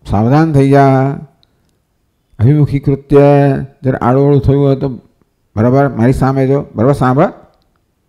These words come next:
Careful. મોટા સ્વામી હવાના, "Careful.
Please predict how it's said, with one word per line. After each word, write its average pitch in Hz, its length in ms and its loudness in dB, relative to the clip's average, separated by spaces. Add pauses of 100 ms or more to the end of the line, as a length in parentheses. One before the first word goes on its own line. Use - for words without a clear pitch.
(1200)
Careful. 147 640 6 (1000)
મોટા 107 200 -2
સ્વામી 110 280 -2
હવાના, 98 320 -4 (120)
"Careful. 123 560 -2